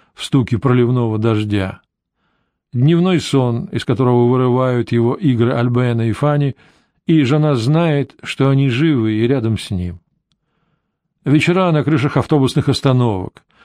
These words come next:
под огромным сводом, в сладковатом запахе от двигателей мопедов, остывающих внизу. И смех, никогда не перестающий отдаваться эхом и разноситься в их жизнях.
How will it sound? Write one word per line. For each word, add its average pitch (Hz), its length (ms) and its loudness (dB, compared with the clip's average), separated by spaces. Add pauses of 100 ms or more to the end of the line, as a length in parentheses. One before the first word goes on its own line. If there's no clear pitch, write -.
(140)
под 131 140 0
огромным 131 460 2
сводом, 123 600 0 (120)
в - 80 -18
сладковатом 139 580 0
запахе 135 500 -2
от 127 200 -2
двигателей 123 540 2
мопедов, 123 640 -2 (340)
остывающих 113 840 -2
внизу. 98 460 -2 (880)
И 190 80 0
смех, 113 640 -2 (480)
никогда 151 380 0
не 165 100 2
перестающий 139 760 0
отдаваться 127 640 0
эхом 147 380 -2 (400)
и 170 100 2
разноситься 143 760 0
в 117 120 2
их 113 160 0
жизнях. 98 540 -2